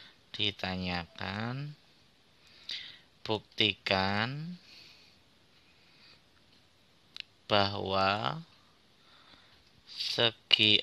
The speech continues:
empat tersebut, segi empat tersebut adalah belah ketupat.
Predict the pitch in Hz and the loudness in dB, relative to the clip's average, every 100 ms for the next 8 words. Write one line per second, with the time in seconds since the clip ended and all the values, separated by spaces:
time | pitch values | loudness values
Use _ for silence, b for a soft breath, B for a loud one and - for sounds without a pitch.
0 | - 101 - 104 - 104 107 98 92 _ | 0 -6 -2 -2 -2 -6 -4 -6 -8 _
1 | 95 90 92 - - - - - - - | -10 -8 -10 -14 -16 -14 -12 -12 -14 -14
2 | - 82 85 - - - - - - - | -14 -12 -14 -14 -16 -16 -10 -10 -10 -12
3 | 110 - - 98 104 127 - _ _ _ | -14 -18 -16 -12 -10 -12 -16 _ _ _
4 | B B B B B _ - 107 104 - | B B B B B _ 2 2 4 2
5 | 98 104 123 - - 95 95 - - - | 2 2 0 -4 -4 -2 -2 -4 -12 -12
6 | - - - | -14 -12 -12